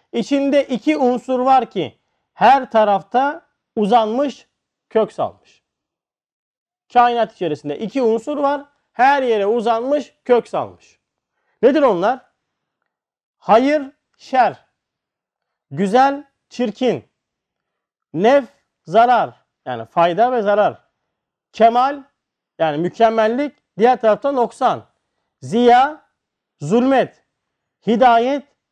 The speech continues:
dalalet. Nur, nar. İman, küfür. Taat, isyan. Haf, muhabbet. Bakın bunların hepsi zıtlık. Gibi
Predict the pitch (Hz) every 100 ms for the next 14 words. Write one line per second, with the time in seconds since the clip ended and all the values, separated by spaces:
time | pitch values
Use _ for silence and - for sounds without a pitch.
0 | _ _ 135 175 220 226 247 190 - _
1 | _ _ _ _ - 156 220 294 294 254
2 | 240 _ _ _ _ 160 220 254 160 110
3 | _ _ _ _ _ - 233 240 240 285
4 | 294 285 _ _ _ - 240 262 269 156
5 | 127 _ _ _ _ - 208 233 285 -
6 | _ _ _ _ 240 214 - 254 220 123
7 | 107 _ _ _ - 233 285 269 _ _
8 | _ - 180 220 247 196 247 196 - _
9 | _ _ _ _ _ _ _ 170 - 165
10 | 180 190 208 208 190 160 143 - _ _
11 | _ _ _ _ _ _ _ _ _ _
12 | 156 269 208 196 226